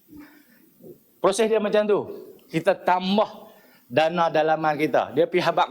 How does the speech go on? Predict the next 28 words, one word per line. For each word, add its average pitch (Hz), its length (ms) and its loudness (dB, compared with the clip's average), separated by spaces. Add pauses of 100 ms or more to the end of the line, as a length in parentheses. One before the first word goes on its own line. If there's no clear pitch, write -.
kata 175 140 2 (160)
kita 160 280 -2
ke-, 143 160 -10
terpaksa 139 400 0
berhutang 131 480 0
pula 139 320 2
kerana 139 400 0 (400)
kita 135 160 0
tak 131 160 -2
bagi 135 180 2
surat 131 300 0
sepucuk 117 320 -2
tu. 101 140 0 (100)
Dah, 240 240 2
kita 262 160 0
tak 240 160 0
hutang, 262 400 0
hantar 175 160 2
mana? 285 400 0 (960)
Kami 185 220 2
tak 220 160 0
tahu 247 220 2
kata 247 120 0
kami 247 200 2
berhutang, 247 320 2
hang 240 200 2
pula 208 160 4
beritahu. 147 380 0